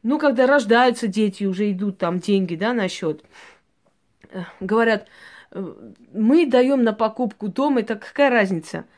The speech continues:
Но накопится из этих детей вот эти все, она пойдет дом купит, дом продаст и будет пить. И за них страдает нормальная женщина, которая может эту сумму, например, взять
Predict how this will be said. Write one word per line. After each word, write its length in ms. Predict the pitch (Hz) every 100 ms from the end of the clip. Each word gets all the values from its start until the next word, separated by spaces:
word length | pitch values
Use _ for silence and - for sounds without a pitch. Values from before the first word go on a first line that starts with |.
| _ _ _ _ _
Но 140 | 226 262
накопится 600 | 285 277 302 262 - 226
из 100 | 208
этих 280 | 220 214
детей 420 | 185 220 226 254 233
вот 220 | 196 196
эти 200 | 190 190
все, 240 | - 196
она 140 | 202 220
пойдет 320 | 233 214 196
дом 260 | 208 247
купит, 440 | 196 247 240 202 -
дом 200 | 233 220
продаст 460 | 190 185 214 226
и 60 | 185
будет 240 | 180 208
пить. 420 | _ 214 156 - - _ _ _ _ _ _ _ _ _ _ _ - _ _
И 120 | 262
за 200 | 233 285
них 320 | 285 339 330 -
страдает 560 | - 233 233 285 277
нормальная 500 | 247 233 240 220 202
женщина, 400 | 190 214 196 185
которая 300 | 190 208 220
может 240 | 233 220 202
эту 180 | 202
сумму, 340 | 208 - 240 202
например, 400 | 196 196 202 202
взять 420 | 196 247 320 330